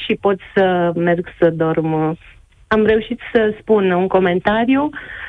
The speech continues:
uh, și sper să se înțeleagă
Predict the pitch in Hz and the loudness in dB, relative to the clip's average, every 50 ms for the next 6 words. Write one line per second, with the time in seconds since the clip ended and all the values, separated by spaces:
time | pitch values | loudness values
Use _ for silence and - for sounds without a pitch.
0 | - - - 202 208 208 208 202 196 196 190 190 190 185 185 190 214 220 - - | -14 -6 -2 2 2 2 2 2 2 2 2 2 2 2 2 2 0 -2 -6 -10
1 | - - - - 165 - - 214 - - - 233 226 214 226 190 190 - - 226 | -12 -8 -8 -6 -4 -2 -2 -2 -2 -2 -2 0 2 2 2 0 -2 -2 -2 -2
2 | 214 214 - 214 208 208 208 - 202 202 196 175 160 156 151 160 160 | -2 0 0 -2 -2 -2 -2 0 0 0 2 0 0 0 0 0 0